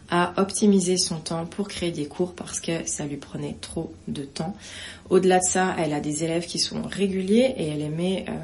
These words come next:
l'idée de pouvoir leur apporter de la nouveauté, en tout cas régulièrement après le programme.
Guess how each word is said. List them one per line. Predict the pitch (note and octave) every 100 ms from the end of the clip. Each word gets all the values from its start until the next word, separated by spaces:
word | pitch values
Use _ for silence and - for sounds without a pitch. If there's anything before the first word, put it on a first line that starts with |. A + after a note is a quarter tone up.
| D#3+ -
l'idée | D3+ E3+ E3 G3+
de | - -
pouvoir | - D#3+ E3
leur | D#3 D3
apporter | C#3+ - - F#3+
de | F3+
la | C#3+
nouveauté, | C#3+ E3 F3+ E3+ - A#3 -
en | F3+
tout | - G3+
cas | E3+
régulièrement | D#3+ E3+ F3 E3 E3 E3 F3+ F3+ -
après | D3+ - F#3+
le |
programme. | F#3+ - C#3+ E3 G3+